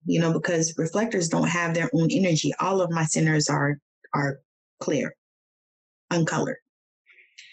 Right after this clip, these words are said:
And so I know that I reflect back to you. And sometimes when I reflect back to people themselves, they don't like what they see. And a lot of times they,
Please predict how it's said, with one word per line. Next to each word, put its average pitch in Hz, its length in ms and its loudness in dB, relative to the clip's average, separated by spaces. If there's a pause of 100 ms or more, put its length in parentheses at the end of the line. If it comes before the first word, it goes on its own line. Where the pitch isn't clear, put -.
(320)
And 160 180 2
so 165 260 0
I 160 120 -2
know 180 280 2
that 185 160 4
I 165 80 0
reflect 165 520 0
back 147 220 -2
to - 80 0
you. 220 360 2
And 175 140 0
sometimes 185 500 0
when 170 140 2
I 165 60 0
reflect 165 460 0
back 170 180 -2
to 226 100 0
people 247 400 2
themselves, 196 580 0
they 170 140 2
don't 175 240 2
like 151 200 0
what 170 120 0
they 220 100 2
see. 302 380 -2 (960)
And 160 200 2
a 156 60 2
lot 175 240 2
of 175 60 -2
times 170 440 0
they, 165 600 0